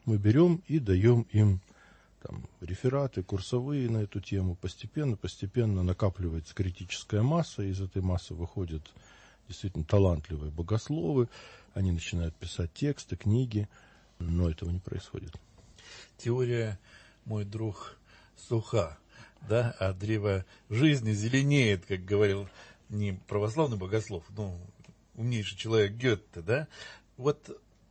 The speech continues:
Speaker 2: человек достиг какого-то совершенства уже в своём мастерстве, в ремесле, скажем, потому что икона — это ещё и ремесло. А, и тут требуются просто ремесленные навыки. Но не все могут увлекаться,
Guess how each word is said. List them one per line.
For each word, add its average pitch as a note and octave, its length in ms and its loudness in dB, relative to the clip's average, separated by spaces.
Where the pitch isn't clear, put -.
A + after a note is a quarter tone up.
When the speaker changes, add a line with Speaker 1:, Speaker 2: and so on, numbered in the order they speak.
Speaker 2:
человек D#3 320 -4
достиг D#3 360 -6
какого-то - 400 -10
совершенства C3 720 -2
уже F#2+ 320 -4
в F2 60 -10
своём G#2 380 -2
мастерстве, G#2 680 -6
в G2+ 60 -4
ремесле, G#2 520 -2
скажем, D2+ 340 -18
потому F#2 220 -12
что - 140 -8
икона — E3+ 320 -2
это G#2 180 -2
ещё G2+ 280 -6
и B2 360 -6
ремесло. G#2+ 640 -4
А, F2+ 200 -2
и G#2+ 400 -2
тут F#2+ 240 -14
требуются A2 640 0
просто G#2+ 560 0
ремесленные G#2 840 2
навыки. C3 440 4
Но C3 120 4
не D3 140 4
все G3 340 0
могут C#3 380 0
увлекаться, B2 920 2